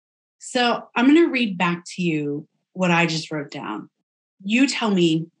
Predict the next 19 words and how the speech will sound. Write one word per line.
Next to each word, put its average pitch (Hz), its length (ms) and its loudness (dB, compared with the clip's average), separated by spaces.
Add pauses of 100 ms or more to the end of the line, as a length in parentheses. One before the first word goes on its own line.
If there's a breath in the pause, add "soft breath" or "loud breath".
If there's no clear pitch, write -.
(220)
what 190 280 -4
you 175 160 -2
heard." - 320 -12 (1400 loud breath)
He 226 120 -2
said, 190 360 0 (280)
"You 214 380 2
told 311 360 2
me 170 340 2 (160)
that 175 180 -2
when 196 240 2
you 269 360 4
take 247 260 -4
these 214 300 -2
walks, - 800 -8
you're 220 320 -2
feeling 165 760 0 (520)
kindness, 208 880 -2 (760)
goodness, 202 880 0 (680)
gentleness, 208 1040 0